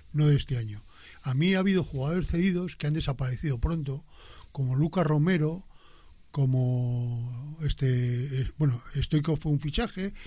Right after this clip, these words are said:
que también ha desaparecido, y luego jugadores que no han, no están dando, que igual en el futuro lo dan, como Conetti, Toni Martínez y Diarra,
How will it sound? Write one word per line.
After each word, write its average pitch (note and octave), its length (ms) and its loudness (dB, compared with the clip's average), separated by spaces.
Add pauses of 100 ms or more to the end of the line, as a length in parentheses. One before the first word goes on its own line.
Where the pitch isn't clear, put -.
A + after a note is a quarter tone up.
(140)
que C#3+ 120 -6
también C#3+ 280 2
ha D3 40 2
desaparecido, D3 760 0 (420)
y C#3+ 80 0
luego E3+ 160 4
jugadores E3+ 420 0
que C3+ 140 -4
no D3 120 -2
han, E3 120 -2 (160)
no E3 180 2
están E3 300 -2
dando, D#3 720 0 (200)
que C#3 120 -6
igual B2+ 300 0
en D#3 60 2
el D3+ 60 2
futuro C#3+ 380 -2
lo C3+ 140 0
dan, G3+ 300 -2 (360)
como C#3 280 2
Conetti, D3 600 2 (420)
Toni F3 280 4
Martínez D#3 680 -2
y C3+ 60 -2
Diarra, D#3+ 540 0